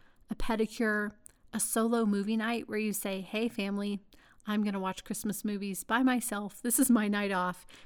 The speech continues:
Maybe it's a relaxing bubble bath with a special Christmas bath bomb that you set aside. Whatever your budget or your time or your situation allows,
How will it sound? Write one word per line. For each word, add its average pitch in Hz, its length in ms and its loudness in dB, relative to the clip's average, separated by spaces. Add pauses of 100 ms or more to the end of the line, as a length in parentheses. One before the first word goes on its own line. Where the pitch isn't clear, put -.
(180)
Maybe 220 340 2
it's 208 300 -2
a - 80 -6
relaxing 202 640 -4
bubble 262 260 4
bath 240 400 0
with - 140 -4
a 185 60 -6
special 202 520 -4
Christmas - 500 -6
bath 226 300 0
bomb 226 300 6
that 196 80 -4
you 220 100 -2
set 202 240 -2
aside. 196 500 -2 (460)
Whatever 277 320 2
your 302 160 2
budget 240 500 2
or 220 60 -4
your 220 200 0
time 220 520 0
or 214 120 -4
your 196 180 -2
situation 233 640 0
allows, 185 640 0